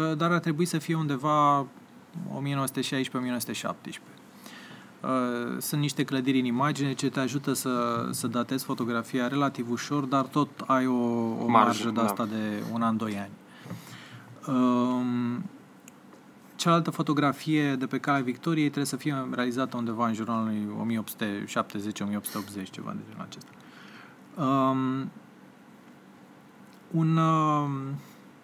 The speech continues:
Speaker 1: o altă, uh, serie fotografică, destul de importantă, socială, spuneam, și avem foarte, foarte multe imagini din, uh, din seria asta,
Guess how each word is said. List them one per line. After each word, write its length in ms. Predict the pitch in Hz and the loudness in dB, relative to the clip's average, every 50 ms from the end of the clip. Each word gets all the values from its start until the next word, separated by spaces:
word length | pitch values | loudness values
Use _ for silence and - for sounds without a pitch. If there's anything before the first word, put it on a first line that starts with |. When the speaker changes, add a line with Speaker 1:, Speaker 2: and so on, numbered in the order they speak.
| - - - - - - - - - - - - - - - - - - - - - - - - | -20 -20 -20 -20 -20 -20 -20 -20 -20 -20 -20 -20 -20 -20 -20 -20 -20 -20 -20 -20 -20 -20 -14 -8
Speaker 1:
o 140 | 135 135 160 | -2 0 2
altă, 280 | 180 196 180 - 208 | 2 2 4 4 4
uh, 920 | 202 196 190 185 175 165 - - 147 147 147 143 143 139 147 151 - 160 - - - - 160 151 | 4 6 6 4 4 2 0 0 -2 -2 0 0 0 -2 -2 -2 -4 -4 -4 -6 -8 -8 -8 -8
serie 380 | 143 - - 170 170 165 165 | -6 -4 -2 0 2 2 2
fotografică, 1040 | 160 - - 147 - 147 123 127 131 123 120 - - 135 135 - 180 190 202 202 180 147 | 0 -2 -6 -4 -4 -2 -2 0 -2 -2 -4 -4 -8 -10 -6 -6 -4 -4 -4 -4 -6 -6
destul 280 | 135 131 - - 151 143 | -8 -10 -8 -6 -4 -4
de 80 | 147 | -2
importantă, 640 | 139 139 135 135 131 117 - - 131 131 127 120 127 | -2 -4 -2 -4 -6 -4 -4 -4 -4 -4 -4 -6 -8
socială, 500 | 117 - 120 107 - - 127 127 127 123 | -8 -6 -6 -6 -6 -4 -2 -2 -2 -2
spuneam, 640 | 117 - - - 131 117 113 113 117 139 170 185 190 175 | -4 -6 -8 -6 -4 -2 0 0 0 0 2 2 2 2
și 460 | - - - - - 143 131 131 - 131 | 0 -2 -8 -8 -6 -4 -4 -2 -2 -2
avem 460 | 131 120 143 151 147 143 135 131 139 | -4 -2 -2 -2 0 0 -2 -4 -8
foarte, 480 | - - - - - 170 165 - - 151 | -10 -14 -12 -4 -2 0 0 0 -2 -6
foarte 340 | - - 165 151 - - 143 | -2 -2 -2 -2 0 -2 -4
multe 320 | 131 139 143 127 - 123 | -2 0 -2 0 0 -2
imagini 520 | 117 117 123 127 127 120 110 117 110 110 | -2 0 0 0 0 0 0 0 -2 0
din, 200 | 107 113 110 110 | 0 0 -2 0
uh, 220 | 110 110 110 110 107 | 0 0 -2 -2 -4
din 160 | 113 117 113 | -6 -6 -6
seria 380 | - - 135 120 120 117 110 110 | -6 -6 -6 -4 -4 -4 -4 -4
asta, 300 | 147 - - - 170 | -6 -8 -6 -8 -8